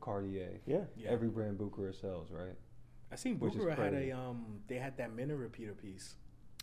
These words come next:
Speaker 2: Bucherer watch, they, they
Speaker 1: Bu-,
Speaker 2: make some
Speaker 1: Bucherer just
Speaker 2: crazy
Speaker 1: custom
Speaker 2: stuff.
Speaker 1: watches. You
Speaker 3: Yeah.
Speaker 1: walk in the
Speaker 2: Yeah.
Speaker 1: Bucherer and say, "Hey, I want one made," and they say, "Okay."
Speaker 2: Yeah.
Speaker 1: "What do you want? This is how much it's gonna cost. This is how much, this is how long it's gonna take."
Speaker 3: Yeah. Which
Speaker 1: Just
Speaker 3: is very,
Speaker 1: crazy.
Speaker 3: very interesting.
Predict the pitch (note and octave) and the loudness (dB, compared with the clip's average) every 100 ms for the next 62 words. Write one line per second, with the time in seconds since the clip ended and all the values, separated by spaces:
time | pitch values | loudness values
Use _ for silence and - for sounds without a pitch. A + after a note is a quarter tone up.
0 | - C#3+ A#2 E3+ F#4+ G4+ E3 G3+ B3+ - | -6 4 12 12 12 12 12 10 10 6
1 | E3+ C3 E3 - F#3+ A#3 - B3+ F#3+ C#4 | 8 10 12 12 12 12 12 12 12 12
2 | A3+ - G3 A#3 D4 - G#2+ D#3+ D#3+ A#3 | 12 12 12 12 12 6 4 4 8 10
3 | G3+ G3+ - C#3+ G#3+ D#4 D#3+ B2 C3+ D3+ | 12 10 10 12 12 12 12 12 12 12
4 | B2+ C3+ C#3+ A#2+ A2 D#3 C#3 G#2+ A2 A#2 | 10 10 8 6 6 4 4 4 4 4
5 | G#2 F#2+ A#2 A2 A2+ - C3 G#3 A#2+ A#2+ | 4 4 2 0 -2 -2 0 4 6 6
6 | A#2+ C3 B2 G#2 A2+ A2+ A2 G#2+ G#2 G2+ | 6 6 4 4 0 0 0 0 -2 2
7 | D3 B2 A#2 A2+ A2 G#2+ A#2 A2 A#2 A2+ | 4 4 4 0 -2 -2 0 2 2 0
8 | G#2+ G#2 - A#2+ F#2+ - - - B2+ C3 | -2 -2 0 0 0 -6 -16 -10 0 2
9 | A2+ - - - - - - D#3 D3+ C3+ | 2 -2 -12 -14 -14 -14 -2 0 2 6
10 | D3+ D#3 C#3+ C#3 C3+ C3 C3 | 10 10 8 6 4 0 -2